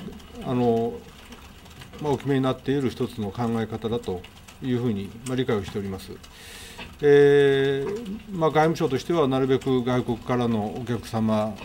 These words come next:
あ、そしてご希望があればですね、陛下に、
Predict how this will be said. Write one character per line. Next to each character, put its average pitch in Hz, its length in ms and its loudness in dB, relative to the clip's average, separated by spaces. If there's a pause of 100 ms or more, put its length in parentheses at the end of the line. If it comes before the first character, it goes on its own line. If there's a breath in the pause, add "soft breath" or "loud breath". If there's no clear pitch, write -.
(200)
あ、 104 520 -4 (1300)
そ 135 80 -4
し - 80 -8
て 139 100 2
ご 113 160 0
希 131 140 -6
望 131 140 4
が 135 80 2
あ 143 40 0
れ 165 80 -2
ば 151 100 0
で 107 120 -6
す - 100 -14
ね、 160 240 -6
陛 143 120 0
下 110 120 -4
に、 101 240 -6